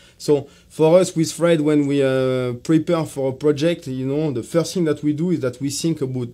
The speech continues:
every worst scenario that can happen, you know, and then we write them down and we make sure that during the training we cover all of them,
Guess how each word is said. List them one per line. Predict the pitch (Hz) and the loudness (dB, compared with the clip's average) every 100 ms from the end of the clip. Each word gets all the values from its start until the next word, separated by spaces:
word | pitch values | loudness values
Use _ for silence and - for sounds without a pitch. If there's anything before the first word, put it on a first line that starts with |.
| - | -12
every | - 151 135 143 127 | -6 -4 0 0 2
worst | 139 156 - | 2 2 0
scenario | - 160 147 156 | -2 -2 0 -2
that | 123 | -4
can | 120 127 | -4 -6
happen, | 127 127 165 180 160 _ _ - _ - | -6 -4 -4 -4 -8 _ _ -20 _ -8
you | 131 | -4
know, | 139 | -4
and | 127 | -4
then | 123 | -4
we | 120 | -2
write | 123 151 135 | 0 0 2
them | 139 131 | 0 0
down | 143 175 170 147 _ _ _ _ _ - | -2 -2 -4 -8 _ _ _ _ _ -6
and | 135 135 131 - | -4 -2 -4 -8
we | 135 139 | -4 -2
make | 135 131 | -2 -4
sure | - 160 | -2 0
that | 127 117 | 0 -2
during | 131 147 | 0 0
the | 143 | 0
training | 139 147 147 175 151 | -2 -2 0 0 0
we | 127 | -2
cover | 123 139 123 | -2 -2 0
all | 147 104 139 | -2 0 0
of | 127 | 0
them, | 120 107 92 | -2 -6 -8